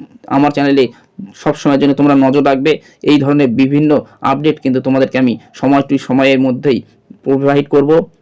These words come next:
তো অবশ্যই আমার চ্যানেলে যদি নতুন দর্শক হয়ে থাকো, আমার চ্যানেলটিকে সাবস্ক্রাইব করে সঙ্গে থাকবে। আমি কিন্তু এই ধরনের তথ্যগুলি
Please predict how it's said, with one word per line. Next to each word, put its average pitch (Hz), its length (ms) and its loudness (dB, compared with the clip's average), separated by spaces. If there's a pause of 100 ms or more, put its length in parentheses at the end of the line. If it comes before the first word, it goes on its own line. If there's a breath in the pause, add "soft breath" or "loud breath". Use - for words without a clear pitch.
তো - 120 -6
অবশ্যই 143 340 0 (240)
আমার 135 180 0
চ্যানেলে 147 300 2
যদি 143 120 -2 (100)
নতুন 131 180 0 (100)
দর্শক 135 240 0
হয়ে 147 160 0
থাকো, 156 200 2 (460 loud breath)
আমার 143 180 2 (500 soft breath)
চ্যানেলটিকে 131 420 0
সাবস্ক্রাইব 127 360 -4
করে 165 200 0
সঙ্গে 139 260 0
থাকবে। 139 220 0 (400 soft breath)
আমি 135 180 -2
কিন্তু 143 180 0 (100)
এই 147 120 0
ধরনের 139 300 0 (680 soft breath)
তথ্যগুলি 139 420 2